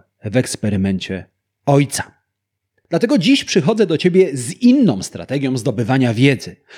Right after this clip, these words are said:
Dzięki niej w mniej ekstremalny sposób opanujesz marketing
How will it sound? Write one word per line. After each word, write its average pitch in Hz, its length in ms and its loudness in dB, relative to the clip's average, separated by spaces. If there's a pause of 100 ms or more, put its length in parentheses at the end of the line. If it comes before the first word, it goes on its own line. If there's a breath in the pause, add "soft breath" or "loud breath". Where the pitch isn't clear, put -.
(220 loud breath)
Dzięki 151 380 2
niej 233 460 0 (320 soft breath)
w 131 180 2
mniej 240 400 4
ekstremalny 127 640 -2
sposób - 640 -2
opanujesz 196 840 2
marketing 131 640 -2